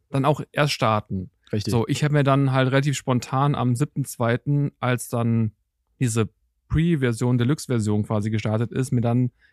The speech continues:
Speaker 1: eben diese, diese Deluxe-Version geholt und hab dann drei Tage vor dir angefangen zu spielen.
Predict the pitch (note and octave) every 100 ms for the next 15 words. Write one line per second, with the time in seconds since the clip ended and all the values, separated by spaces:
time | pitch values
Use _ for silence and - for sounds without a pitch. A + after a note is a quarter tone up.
0 | - B2+ B2 A2+ A#2+ - A#2 A#2 A2 C#3
1 | - B2+ A2+ A2+ G#2+ A2 B2+ A#2+ A#2+ A2
2 | A2+ B2 A#2+ A#2+ - D#3 C3+ G2+ G#2 G#2+
3 | G#2 G#2 - G2+ - G#2+ G#2+